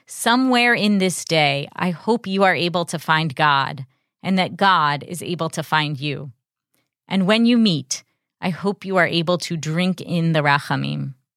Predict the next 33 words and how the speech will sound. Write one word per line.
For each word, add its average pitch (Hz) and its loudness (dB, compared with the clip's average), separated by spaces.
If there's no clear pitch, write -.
And 190 2
then, 151 0
what 208 0
do 240 -4
we 240 2
do 202 0
when 190 2
the 180 0
day 175 2
is 170 0
over? 175 -2
After 220 2
Na'ila, 170 0
when 185 -4
God 190 2
shuts - -4
the 233 -2
gates 160 -4
and 175 -4
returns 180 0
to 190 -6
the 175 0
palace, 139 -2
leaving 185 0
us 175 0
alone, 151 2
what 202 0
then? 143 0
We 196 0
begin 190 0
the 185 -4
search 151 -2
again. 131 -8